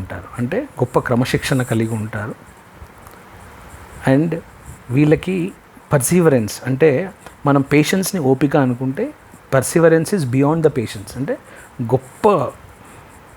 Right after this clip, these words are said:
ఓపికను, అంటే ఎక్కువ ఓపికను కలిగి ఉంటారు. And వీళ్ళు great sense of responsibility ఉంటుంది. అంటే వీరు ఒక గొప్ప బాధ్యతను తీసుకుంటారు.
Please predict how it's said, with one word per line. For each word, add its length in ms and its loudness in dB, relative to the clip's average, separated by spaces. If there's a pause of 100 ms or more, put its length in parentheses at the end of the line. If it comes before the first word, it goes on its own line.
(640)
ఓపికను, 360 2
అంటే 180 2
ఎక్కువ 280 -6 (120)
ఓపికను 400 2
కలిగి 300 -2
ఉంటారు. 320 -14 (800)
And 100 6 (100)
వీళ్ళు 300 4 (640)
great 240 4 (100)
sense 240 0
of 40 -4 (120)
responsibility 720 -4
ఉంటుంది. 260 -14 (260)
అంటే 220 -4
వీరు 160 2 (480)
ఒక 160 -2
గొప్ప 160 2 (120)
బాధ్యతను 460 -2
తీసుకుంటారు. 520 -12